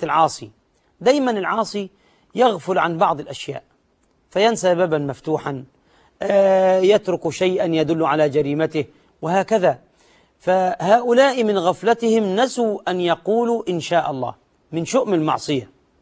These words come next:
وكلمة "إن شاء الله" كلمة يقولها الإنسان باللسان وربما بالقلب، ولكنها مفيدة جدًا، عظيمة جدًا، بها يكون قضاء الحاجات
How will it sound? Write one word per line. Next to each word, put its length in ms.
وكلمة 460
"إن 80
شاء 260
الله" 280
كلمة 540
يقولها 440
الإنسان 400
باللسان 600
وربما 800
بالقلب، 500
ولكنها 920
مفيدة 600
جدًا، 560
عظيمة 520
جدًا، 600
بها 320
يكون 460
قضاء 500
الحاجات 680